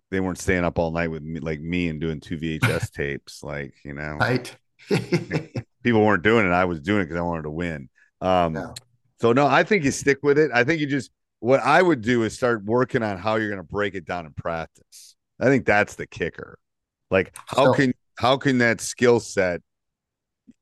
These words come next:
Speaker 1: y-, what skills do you need and how can you break that skill set down? Like
Speaker 2: So in the, in your, in your library of, of, uh, I've done some, uh,
Speaker 1: There's a bunch of breakdown drills in the rule of three. I know I have a bunch in there.
Speaker 2: Okay.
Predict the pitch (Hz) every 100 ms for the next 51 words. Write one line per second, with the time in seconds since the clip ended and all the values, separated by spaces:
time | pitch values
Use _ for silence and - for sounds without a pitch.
0 | - 107 - _ _ _ 107 131 156 -
1 | 160 151 113 131 123 123 127 117 104 90
2 | 104 110 113 107 95 101 98 90 - 98
3 | 87 87 73 - 69 50 _ _ _ _
4 | - 87 85 - 135 139 143 143 127 127
5 | - _ 131 139 127 120 120 127 123 113
6 | 120 135 113 117 117 110 107 98 - 107
7 | 104 85 104 98 95 87 - _ - 110
8 | 135 135 123 - 120 107 101 - _ _
9 | _ _ _ _ _ - 104 101 90 87
10 | 90 - 101 107 113 165 185 196 156 107
11 | 131 131 113 120 107 95 110 98 98 95
12 | 92 95 82 - 90 92 82 78 87 87
13 | 80 80 73 78 73 - 73 76 76 131
14 | 107